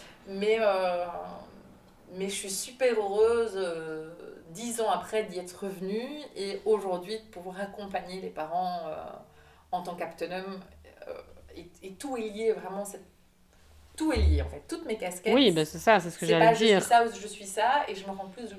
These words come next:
Speaker 1: de plus en plus compte que mon, ma casquette, finalement, d'instit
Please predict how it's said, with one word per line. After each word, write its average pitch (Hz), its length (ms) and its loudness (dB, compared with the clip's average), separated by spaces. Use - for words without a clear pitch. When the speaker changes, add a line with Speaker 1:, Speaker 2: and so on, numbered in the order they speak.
Speaker 1:
de 180 60 -16
plus 214 200 -14
en 220 60 -8
plus 190 120 -16
compte 240 240 -14
que 214 80 -14
mon, 180 260 -10
ma 190 120 2
casquette, 196 320 -8
finalement, 180 280 -10
d'instit 175 400 -6